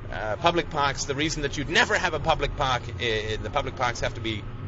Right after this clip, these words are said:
public goods and provided for by the state, is because you have this problem that every person,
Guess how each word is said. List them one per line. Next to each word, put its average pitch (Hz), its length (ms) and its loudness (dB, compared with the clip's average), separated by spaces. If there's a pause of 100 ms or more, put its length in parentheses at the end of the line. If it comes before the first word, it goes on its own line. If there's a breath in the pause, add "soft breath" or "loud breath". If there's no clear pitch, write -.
(100)
public 127 300 0
goods 165 360 8
and 113 280 -4
provided 110 340 -2
for 104 100 -4
by 101 120 -2
the 104 100 -8
state, 147 380 -2
is - 80 -6
because 160 800 4 (760 loud breath)
you 131 180 -2
have 131 420 0
this 120 160 -2
problem 120 680 0
that 101 440 2 (1120)
every 139 280 4
person, 135 600 2